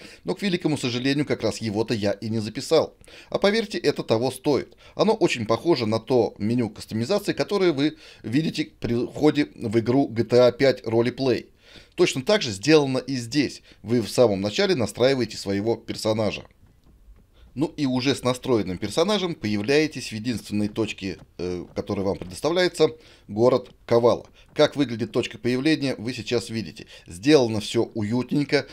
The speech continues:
сделано всё двориком. В этом дворике находятся плакаты с объявлениями, в этом дворике находится и, э, самое большое скопление нужных вам изначально магазинов. Выглядит всё очень уютно и тепло.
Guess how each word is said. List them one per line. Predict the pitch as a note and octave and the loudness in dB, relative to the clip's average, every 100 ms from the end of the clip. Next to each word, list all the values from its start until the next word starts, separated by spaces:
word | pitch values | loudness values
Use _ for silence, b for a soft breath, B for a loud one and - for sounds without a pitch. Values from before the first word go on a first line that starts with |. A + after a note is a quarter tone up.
| B | B
сделано | G2+ G#2 C#3+ A2+ G2+ | -10 2 4 4 0
всё | - G#2+ | -4 -4
двориком. | G2 C#3 D#3+ D#3+ C3+ | 0 2 2 2 0
В | D#3+ | 0
этом | F3 G#2 | -2 -2
дворике | A2 G#2+ G#2+ | -2 -2 -2
находятся | A2 G#2 G#2 G2 F#2 | -4 -4 -4 -6 -8
плакаты | G2+ G#2+ A2 G2 | -4 -2 -2 -4
с | E2+ | -10
объявлениями, | F#2 G#2 C3+ E3+ D3+ D3+ C#3+ C3 B B - | -10 -8 2 4 4 0 -2 -6 B B -2
в | F3 | 0
этом | F3+ G#2+ | 0 -2
дворике | A2+ D3+ - | 0 -2 0
находится | G#2 F#2+ B2 C3 - | -4 -2 -2 -2 -6
и, | A2+ A#2 B2+ B B | -6 -4 -6 B B
э, | - G#2+ | -2 0
самое | G2+ C3 B2 G2+ | 4 4 4 0
большое | G2 - B2+ | 0 0 -2
скопление | - G2 A#2 A2+ G#2+ G2 _ | -2 -2 0 0 -2 -6 _
нужных | A2 C3+ D3 - G2+ | 2 4 4 0 -4
вам | G#2+ A2+ A#2+ - - | 2 0 0 -10 -8
изначально | G#2 G2+ G2 A#2 A#2 A2 - | -4 -2 0 2 2 0 -4
магазинов. | F2+ G#2 A2 A#2 G#2+ F#2+ C#2 - _ B B B | -4 0 2 2 2 -6 -8 -18 _ B B B
Выглядит | C3+ G3 F3+ D3+ | -4 -4 -2 -4
всё | - C3 C3 | -2 -2 -2
очень | - A2 A#2 A2+ - | -2 -4 -6 -8 -8
уютно | G#2+ A#2+ B2+ A#2+ | -4 -4 -2 -4
и | - G#2 | -4 -8
тепло. | G2 G#2+ G#2 G#2 E2+ | -8 -8 -4 -2 -2